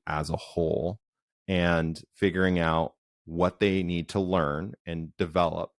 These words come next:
in their business so that way they can compete at a higher level than anybody else. And how do they productize, as you would say, their business in a way where they can get consistent, valuable income and provide the value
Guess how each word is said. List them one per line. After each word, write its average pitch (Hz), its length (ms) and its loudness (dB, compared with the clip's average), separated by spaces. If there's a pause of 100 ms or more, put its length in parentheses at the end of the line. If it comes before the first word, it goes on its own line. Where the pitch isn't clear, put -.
(140)
in 90 160 -2
their 101 160 2
business 82 520 0
so - 160 -2
that 82 200 0
way 82 140 2
they 85 120 4
can - 220 -6
compete 92 540 -8 (360)
at 87 140 0
a - 20 -4
higher 87 420 -2
level 82 460 -2 (300)
than 85 140 -2
anybody 80 420 2
else. - 320 -6 (440)
And 85 240 -2
how 98 220 -2
do 92 80 0
they 87 160 -4 (180)
productize, 87 720 0
as 80 160 -8
you 85 140 -6
would 90 160 -4
say, 80 300 -6 (400)
their 85 100 0
business 87 720 2
in 90 140 -2
a 82 60 -2
way 85 260 2
where 82 400 4 (460)
they 87 100 -2
can 87 180 -2
get 82 240 0
consistent, 101 760 -2 (680)
valuable 95 720 0
income 85 480 -4
and 85 100 -10
provide 82 480 0
the 85 80 -6
value 90 640 0